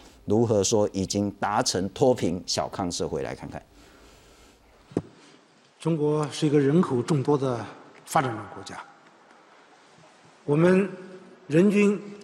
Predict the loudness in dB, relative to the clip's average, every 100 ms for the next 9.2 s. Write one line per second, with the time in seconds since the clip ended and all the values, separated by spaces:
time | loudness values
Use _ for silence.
0 | -20 -20 -20 -20 -20 _ _ _ _ _
1 | _ _ _ 0 4 4 4 4 6 4
2 | 4 -2 -4 -14 -20 -14 -2 0 2 0
3 | 0 -4 -8 -10 -16 -20 _ -6 -4 -2
4 | 0 0 0 -2 -6 -10 -12 -18 -20 _
5 | _ _ -4 -2 -2 -2 -8 -14 -20 _
6 | _ _ -10 -8 -10 -18 -20 _ _ _
7 | _ _ _ -20 -20 -20 -20 -20 -20 _
8 | _ _ _ -16 0 4 8 8 6 4
9 | 2 -2